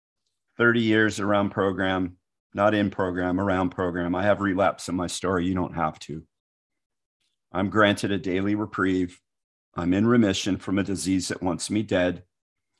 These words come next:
And if it can't have that, it'll take me, you, you might be different. It'll take me fat, drunk, and stupid. Just the way it is. The reading today talks about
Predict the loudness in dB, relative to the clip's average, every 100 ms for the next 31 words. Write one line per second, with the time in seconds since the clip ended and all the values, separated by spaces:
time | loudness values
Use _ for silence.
0 | _ _ _ _ _ _ 4 4 2 2
1 | 0 2 4 4 6 6 4 0 -6 -4
2 | -2 -2 4 4 6 2 -2 -10 _ _
3 | _ -8 -6 -6 -4 0 0 0 -4 -2
4 | -2 -2 -6 -6 -8 -8 -4 -2 0 -2
5 | 2 4 4 2 -6 -6 -10 -6 -6 -6
6 | -10 -12 _ _ _ _ _ _ _ _
7 | _ _ _ _ _ _ -12 -10 -6 -2
8 | 0 0 0 -2 -8 -18 _ _ _ _
9 | _ _ _ _ _ _ _ _ _ _
10 | _ _ _ _ _ _ _ _ _ _
11 | -2 4 6 6 4 0 2 2 2 -2
12 | -2 0 0 -4 -2 2 2 2